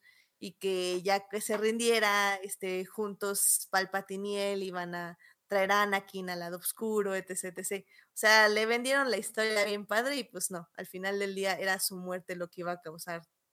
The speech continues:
la transición de Anakin Skywalker. Eh, no sé, es un libro increíble. Las ulti-, los últimos capítulos se llaman,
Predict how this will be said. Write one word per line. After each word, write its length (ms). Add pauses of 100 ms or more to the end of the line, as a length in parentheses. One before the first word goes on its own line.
la 140
transición 540
de 60
Anakin 440
Skywalker. 540 (1300)
Eh, 600
no 200
sé, 400
es 360
un 120
libro 160
increíble. 800
Las 420
ulti-, 340
los 300
últimos 400
capítulos 880 (580)
se 200
llaman, 580